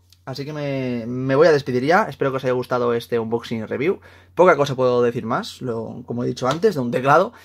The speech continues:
Probadlo por vosotros mismos, recomendable. Os dejo el link en la descripción de la oferta del game.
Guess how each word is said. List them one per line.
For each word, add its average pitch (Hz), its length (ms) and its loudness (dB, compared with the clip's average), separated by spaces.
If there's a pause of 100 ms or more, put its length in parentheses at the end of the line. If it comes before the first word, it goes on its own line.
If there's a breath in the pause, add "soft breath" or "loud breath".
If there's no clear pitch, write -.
(500 soft breath)
Probadlo 156 320 2
por 139 360 2
vosotros 131 320 -8
mismos, 202 320 -2
recomendable. 135 540 -2
Os 160 80 0
dejo 135 200 -2
el 127 40 2
link 127 120 0
en 117 60 -2
la 113 60 -2
descripción 120 440 -2
de 120 60 0
la 113 60 0
oferta 120 240 -4
del 107 140 -2
game. 202 300 0